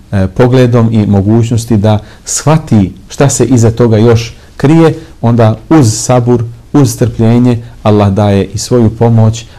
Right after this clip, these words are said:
a naravno uvijek uz pot-, poteškoću. Inne ma'al usri yusra. Uz poteškoću Allah je dao i olakšanje. Da poteškoća uđe u, u, u kamen, za njim bi i olakšanje. Dakle, Allah je dao zasigurno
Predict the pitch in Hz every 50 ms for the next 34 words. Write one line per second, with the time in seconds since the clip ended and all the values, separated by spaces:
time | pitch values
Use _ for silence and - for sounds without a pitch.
0 | - - 101 95 95 95 104 110 117 110 107 107 - - 143 135 120 110 104 -
1 | - 123 - - - 107 117 - - - - 107 - 110 - - - 101 98 -
2 | - - - - - 127 127 131 127 120 113 107 107 101 95 95 101 98 82 107
3 | 139 131 - - 139 135 160 160 160 - - - - - 117 110 - - - 90
4 | 82 80 82 82 - - - - - - - - - - - 156 143 - - 107
5 | 110 - 107 - - 135 131 123 - 135 - - 104 110 104 101 104 101 98 101
6 | 101 101 104 - 110 98 - - 101 90 87 82 - - - 73 71 76 78 82
7 | - - _ _ - - - - 104 110 101 101 - 120 113 127 113 - - 160
8 | - - 135 135 151 143 120 107 110 107 95 87 - - - - - - 127 113
9 | 110 - - - - 113 113 110 107 104 98 - - - - - - - 135 -
10 | - - 151 160 151 147 135 131 135 - - 104 98 120 117 117 113 110 101 104
11 | 117 113 120 110 107 - - - - - 104 95 92 85 - - 104 82 82 85
12 | 92 92 110 113 123 123 143 175 170 156 131 120 113 113 135 135 127 113 120 143
13 | 143 - - 120 110 113 107 104 107 95